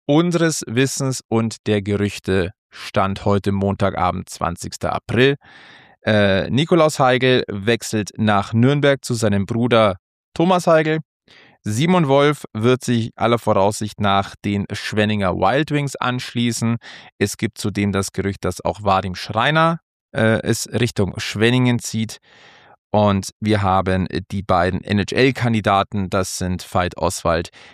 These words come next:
der wird in Verbindung gebracht, unter anderem mit den Edmonton Oilers und Albert Schmitz.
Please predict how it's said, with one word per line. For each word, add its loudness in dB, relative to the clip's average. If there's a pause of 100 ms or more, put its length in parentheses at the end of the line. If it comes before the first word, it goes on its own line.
(180)
der 2
wird 0
in -6
Verbindung -4
gebracht, -6
unter 0
anderem -2
mit -6
den -2
Edmonton -4
Oilers -2
und -6
Albert -2
Schmitz. -4